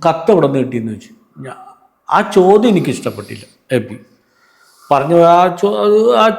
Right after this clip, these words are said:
ചോദ്യത്തിൻ്റെ ടോൺ ഇത്തിരി വ്യത്യാസം വന്നു. അപ്പം ഞാൻ പറഞ്ഞു, "ഞങ്ങൾ പത്രക്കാരാണ്,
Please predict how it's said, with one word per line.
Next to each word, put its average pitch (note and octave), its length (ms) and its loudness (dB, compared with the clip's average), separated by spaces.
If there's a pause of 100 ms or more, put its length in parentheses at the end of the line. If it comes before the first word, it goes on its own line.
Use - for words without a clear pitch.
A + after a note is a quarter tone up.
ചോദ്യത്തിൻ്റെ A3 600 2
ടോൺ B3+ 600 4
ഇത്തിരി G3+ 200 -2
വ്യത്യാസം C#3+ 500 -4
വന്നു. G2 220 -20
അപ്പം C#3+ 180 -10
ഞാൻ F3 260 -2
പറഞ്ഞു, G3 220 -6 (680)
"ഞങ്ങൾ B2 260 -2
പത്രക്കാരാണ്, G3 760 0